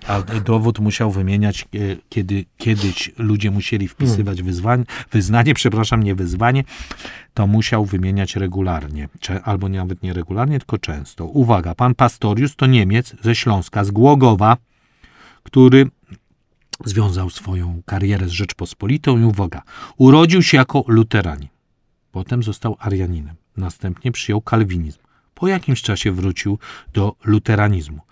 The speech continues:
Speaker 1: Następnie pod koniec, e, życia we-, e, e, został, jak napisał złośliwie jeden z panów, na tłustym chlebie katolickim chciał żyć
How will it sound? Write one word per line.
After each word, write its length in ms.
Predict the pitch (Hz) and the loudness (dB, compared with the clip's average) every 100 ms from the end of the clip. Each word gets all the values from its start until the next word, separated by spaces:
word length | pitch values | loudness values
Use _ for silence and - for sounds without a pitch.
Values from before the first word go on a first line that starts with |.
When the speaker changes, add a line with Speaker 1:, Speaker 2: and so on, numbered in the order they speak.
| - - _ _ | -20 -20 _ _
Speaker 1:
Następnie 540 | 101 - 165 131 156 139 | -6 -4 -2 -2 -2 -2
pod 180 | 113 | -4
koniec, 480 | - 110 104 90 - 107 95 | -2 0 0 -2 -8 -10 -8
e, 40 | 85 | -4
życia 420 | 90 85 104 110 | -4 -4 -4 -4
we-, 140 | 107 | -4
e, 40 | 95 | -6
e, 40 | 95 90 87 85 82 80 98 87 - 98 | -6 -6 -6 -6 -8 -8 -8 -8 -8 -6
został, 480 | 98 - 107 107 110 - _ - | -6 -4 -4 -2 -4 -14 _ -8
jak 120 | 87 | -6
napisał 440 | 90 85 92 95 | -6 -6 -8 -6
złośliwie 640 | 87 87 82 - 90 92 85 | -4 -4 -6 -8 -6 -4 -4
jeden 380 | 85 80 78 | -6 -8 -12
z 120 | - - | -14 -8
panów, 360 | 113 117 - | -4 -4 -4
na 140 | 104 95 | -6 -4
tłustym 460 | 143 143 - 113 | -2 -4 0 -2
chlebie 380 | - 110 107 104 | 0 -2 0 -2
katolickim 760 | - 104 110 95 87 - - 76 | -4 -4 -2 -2 -4 -10 -16 -14
chciał 260 | - 78 | -10 -10
żyć 320 | 76 104 - | -8 -10 -10